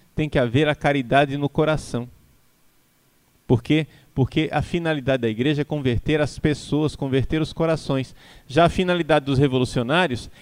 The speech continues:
é levar abaixo o sistema, é transformar o sistema opressor. Então, por quê? Porque eles são, né, eles herdaram esse traço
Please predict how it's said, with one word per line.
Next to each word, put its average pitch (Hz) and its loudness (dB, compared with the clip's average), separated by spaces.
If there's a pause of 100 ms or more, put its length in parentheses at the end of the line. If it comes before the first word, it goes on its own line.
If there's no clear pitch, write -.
é 156 4
levar 156 4
abaixo 139 4
o 139 4
sistema, 165 0 (580)
é 143 -6
transformar 160 4
o 175 6
sistema 151 2
opressor. 170 4 (680)
Então, 165 4 (580)
por 151 6
quê? 127 2
Porque 131 0
eles 156 2
são, 156 -2 (500)
né, 135 -2 (380)
eles 139 0
herdaram 147 6
esse 131 0
traço 143 0